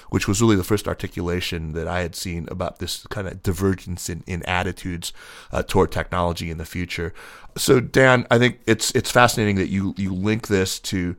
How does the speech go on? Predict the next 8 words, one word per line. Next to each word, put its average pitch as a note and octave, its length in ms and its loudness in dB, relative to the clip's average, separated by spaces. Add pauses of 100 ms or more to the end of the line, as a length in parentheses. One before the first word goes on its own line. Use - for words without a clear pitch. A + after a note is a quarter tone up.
(100)
our, F2+ 280 2 (180)
you G2+ 120 -4
know, F2+ 60 -4
ignoring G2+ 840 2 (220)
real G2 680 4
sort F#2+ 220 -2
of F2 260 -2 (640)
manufacturing G#2 1040 2